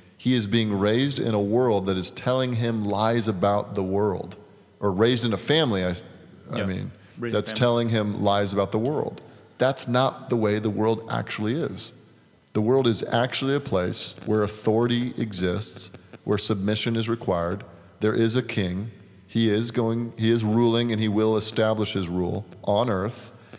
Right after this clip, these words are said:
Speaker 1: and every knee should bow. And so if you don't teach a kid to bow, you don't teach a kid to submit, if you don't teach kids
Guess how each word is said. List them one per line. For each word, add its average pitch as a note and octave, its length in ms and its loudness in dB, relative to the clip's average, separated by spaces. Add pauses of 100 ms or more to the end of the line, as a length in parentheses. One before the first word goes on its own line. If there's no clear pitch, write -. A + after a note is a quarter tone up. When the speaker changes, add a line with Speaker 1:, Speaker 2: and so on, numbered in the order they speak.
(320)
Speaker 1:
and A2 280 2 (140)
every A#2+ 340 2
knee G#2+ 260 0
should G#2+ 260 -4
bow. F#2+ 400 -2 (760)
And G#2 160 0
so A#2+ 200 2
if G#2 100 -2
you G#2+ 80 2
don't C3 320 0
teach C3+ 280 0
a - 40 -2
kid F#2+ 320 -2
to F2+ 80 -4
bow, F#2+ 500 -2 (560)
you G2+ 60 0
don't A2 180 0
teach A2 160 -2
a G#2 60 -2
kid G#2 260 -2
to F#2+ 60 -4
submit, F#2 600 -4 (960)
if G#2 80 -6
you G2+ 80 -2
don't G#2+ 220 0
teach - 300 -2
kids F#2+ 460 -2